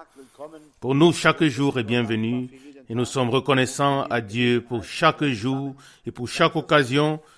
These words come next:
où nous pouvons nous rassembler pour rendre gloire à notre Dieu. Pas seulement à Noël, mais aussi à la Pâque, aussi à la résurrection.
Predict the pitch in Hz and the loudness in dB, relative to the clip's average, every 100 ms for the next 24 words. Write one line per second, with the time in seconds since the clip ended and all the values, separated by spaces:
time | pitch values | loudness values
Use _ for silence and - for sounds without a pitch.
0 | _ _ 160 - 156 147 143 - 135 139 | _ _ -14 0 2 2 -2 -10 -8 -8
1 | - - 160 131 160 165 160 160 156 _ | -8 0 0 4 4 4 2 -2 -10 _
2 | 117 135 135 131 135 127 131 139 135 131 | -4 2 2 2 0 0 2 2 0 0
3 | 135 131 120 120 123 131 107 110 110 - | 2 0 0 0 4 6 6 0 -4 -6
4 | 113 101 110 98 - - - _ 190 190 | -10 -8 -10 -10 -18 -20 -20 _ 4 4
5 | 170 156 156 143 160 170 - 117 123 131 | 6 2 4 2 0 -16 -10 -4 0 6
6 | 135 143 143 143 - - 127 113 135 139 | 6 6 2 -4 -14 -20 -8 2 6 6
7 | 143 127 120 - 139 123 117 - 151 - | 6 2 -2 0 4 6 4 8 8 8
8 | - 127 - 135 120 113 127 113 120 110 | -4 -4 0 4 6 4 2 2 0 0
9 | - 113 | -8 -10